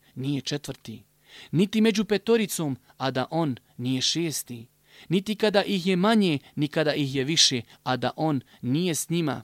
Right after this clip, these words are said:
gdje god oni bili. On će ih na sudnjem danu obavijestiti o onome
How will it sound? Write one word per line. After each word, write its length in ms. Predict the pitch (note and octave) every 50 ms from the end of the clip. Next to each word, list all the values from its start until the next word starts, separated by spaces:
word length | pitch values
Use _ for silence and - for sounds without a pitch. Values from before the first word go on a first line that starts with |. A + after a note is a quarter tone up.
| - _ _
gdje 260 | C#3+ B2 B2 D#3+ D#3
god 320 | C#3+ E3+ G#3 G#3 D3+ - - _ _
oni 240 | - D#3 D#3+ D#3 C#3+
bili. 440 | B2 A#2 C3 C#3 C#3 C3 A#2+ A#2 G#2+ G#2 _ _ _ _ _ _ _ _ _ _ _ _ _
On 180 | - D#3+ F3 F3
će 180 | - G3 F3+ F3+
ih 120 | F3 F3
na 120 | F3 F3
sudnjem 480 | - - F3 F3+ F#3 D#3+ F3 E3+ E3 D3+
danu 320 | D#3 D#3+ E3 E3+ E3 D3+
obavijestiti 720 | D3 C#3 D3 C#3 C3+ C#3+ D#3 D#3 C#3+ - C#3+ C3 - D3+ - -
o 80 | D3
onome 520 | C#3+ D#3+ D#3+ D#3+ D#3 C#3+ C#3 C#3 C3+ C3